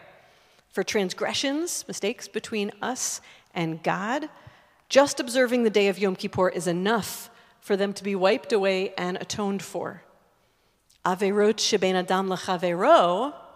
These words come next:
ein Yom Kippur mechaper, ad sheyirtzeh et chavero." But for transgressions, ways we mess up, between a person and another person,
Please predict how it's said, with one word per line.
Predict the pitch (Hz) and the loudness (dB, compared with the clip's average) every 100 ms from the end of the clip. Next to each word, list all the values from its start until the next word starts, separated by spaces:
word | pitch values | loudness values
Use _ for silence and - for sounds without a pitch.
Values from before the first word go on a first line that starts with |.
| - _ _ _ _ _ _ - | -20 _ _ _ _ _ _ -8
ein | 180 254 254 | -4 -2 -2
Yom | 185 170 | -2 -4
Kippur | 160 180 - 180 | -6 -10 -4 -2
mechaper, | 165 160 - 165 - 151 147 147 - _ _ - | -2 -4 -4 -4 -4 -6 -6 -10 -18 _ _ -2
ad | 196 226 | 0 0
sheyirtzeh | 220 185 156 - - 208 | -2 -2 -2 -2 0 0
et | - | -2
chavero." | 185 180 170 165 165 156 - - - | -6 -4 -2 0 0 -2 -8 -20 -2
But | 214 | -2
for | - | 0
transgressions, | 220 - 214 - 247 254 190 185 285 330 - | -2 0 -2 -2 -2 0 0 0 -2 -4 -6
ways | 185 180 175 | -6 -6 -4
we | 175 | -4
mess | 170 170 | -4 -2
up, | 175 180 - - - - - | 0 0 -2 -14 -20 -14 -8
between | - 233 214 | -4 0 2
a | 196 | 2
person | - 254 - 240 208 214 | 2 0 0 -2 -2 -4
and | 190 185 175 - | -4 -2 -4 -4
another | 170 175 202 - 202 | -4 0 0 2 0
person, | - 170 151 175 214 339 | 0 -6 -4 -2 -2 -4